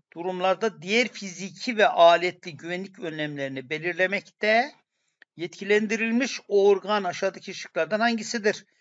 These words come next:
A. Jandarma Komutanlığı, B. İl Emniyet Müdürlüğü, C. Büyükşehir Belediye Başkanlığı, C. Ticaret ve Sanayi Odası, E. Özel Güvenlik Komisyonu.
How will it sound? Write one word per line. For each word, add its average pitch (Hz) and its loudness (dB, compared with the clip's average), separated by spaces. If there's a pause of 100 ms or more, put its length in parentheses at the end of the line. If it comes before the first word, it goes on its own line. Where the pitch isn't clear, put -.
(240)
A. 190 4
Jandarma 196 0
Komutanlığı, 180 -4
B. 185 0
İl 175 -14
Emniyet 175 -8
Müdürlüğü, 165 -4
C. 165 -4
Büyükşehir 147 -10
Belediye 151 -8
Başkanlığı, 214 0 (380)
C. 180 -4
Ticaret 180 2
ve 175 -6
Sanayi 180 2
Odası, 196 -4 (540)
E. 202 2 (340)
Özel 175 -2
Güvenlik 196 -4
Komisyonu. 208 2